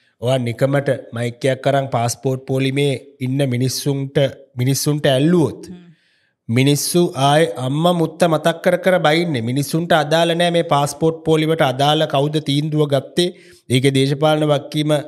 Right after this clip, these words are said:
Speaker 1: කවුද තියෙන්නේ, ඒක අනුරගේ කාලේ ගත්ත තීරණයක්ද, රනිල්ගේ කාලේ ගත්ත තීරණයක්ද වගේ දේවල් මිනිස්සු බලන්නේ නෑ.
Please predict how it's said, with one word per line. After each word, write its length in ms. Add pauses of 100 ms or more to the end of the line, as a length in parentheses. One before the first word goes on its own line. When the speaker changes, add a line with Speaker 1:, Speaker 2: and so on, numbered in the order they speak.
(220)
Speaker 1:
කවුද 340
තියෙන්නේ, 440
ඒක 100
අනුරගේ 360
කාලේ 280
ගත්ත 220
තීරණයක්ද, 440
රනිල්ගේ 380
කාලේ 240
ගත්ත 180
තීරණයක්ද 340
වගේ 280
දේවල් 360
මිනිස්සු 520
බලන්නේ 580
නෑ. 340